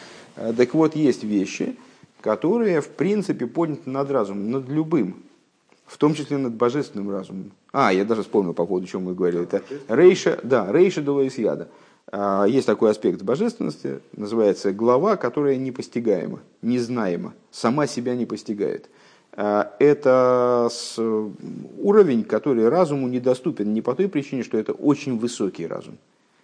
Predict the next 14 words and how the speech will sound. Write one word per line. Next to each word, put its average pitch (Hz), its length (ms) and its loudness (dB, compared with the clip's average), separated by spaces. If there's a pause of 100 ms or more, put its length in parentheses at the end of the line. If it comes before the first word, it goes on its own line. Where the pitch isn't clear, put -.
(160)
а 107 140 -2
это 139 240 0
вообще 135 560 -2
что-то 95 500 -4
из 95 200 -6
другой 110 340 2
оперы, 92 500 -4 (220)
это - 200 -8
из 101 60 -6
другой, 107 300 -2
друг-, 120 260 -2
из 110 180 -2
другой 123 380 -2
области. 110 560 -2